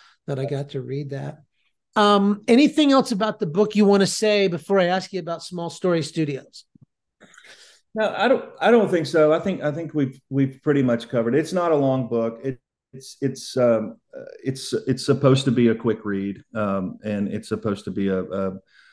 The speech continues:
Speaker 2: a quick look at one man's story that we can all apply to our, our own. And I think that, uh, we've covered that, and I'm, I'm, I'm really excited for people to, to read this, not because I wrote it, but because it's a, it's a, it's a really powerful story.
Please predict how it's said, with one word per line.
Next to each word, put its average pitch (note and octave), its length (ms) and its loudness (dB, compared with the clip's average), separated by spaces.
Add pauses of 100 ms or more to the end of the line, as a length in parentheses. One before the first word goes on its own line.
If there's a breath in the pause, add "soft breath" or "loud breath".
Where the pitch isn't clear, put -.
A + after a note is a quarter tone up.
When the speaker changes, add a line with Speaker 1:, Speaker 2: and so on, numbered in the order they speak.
(160 soft breath)
Speaker 2:
a G2 100 -4
quick A#2 340 2
look G#2 240 2
at F#2 80 -2
one G2 220 0
man's G2 260 -2
story F#2+ 360 -4
that F#2 100 -6
we G2 120 -4
can F#2+ 160 -6
all F#2+ 180 -2
apply F#2 300 -2
to F2+ 100 -2
our, F2 280 -6
our F2+ 240 -4
own. F#2+ 400 -6
And G2 140 -6
I F#2+ 80 -4
think F#2+ 380 -8
that, F#2+ 280 -4
uh, F#2+ 180 -6
we've A2+ 220 -2
covered C#3 300 2
that, G2+ 200 0
and G#2 80 -8
I'm, G2+ 240 -6
I'm, G2+ 380 -6
I'm A2+ 200 0
really C#3+ 380 6
excited G#2+ 460 -4
for G2 100 -10
people G2 360 -8 (120)
to, G2 380 -6
to G2+ 120 -8
read G2 320 -6
this, F#2+ 260 -6
not A2+ 240 0
because B2 320 0
I A2+ 120 2
wrote A2+ 260 0
it, A2+ 180 -2
but G#2+ 140 -8
because G2+ 360 -8
it's G2 220 -8
a, F2+ 200 -6
it's A2 220 -8
a, F2+ 200 -6 (420)
it's A#2 160 -8
a F#2+ 100 0
really G2 380 -2
powerful F2 480 -10
story. D2+ 460 -14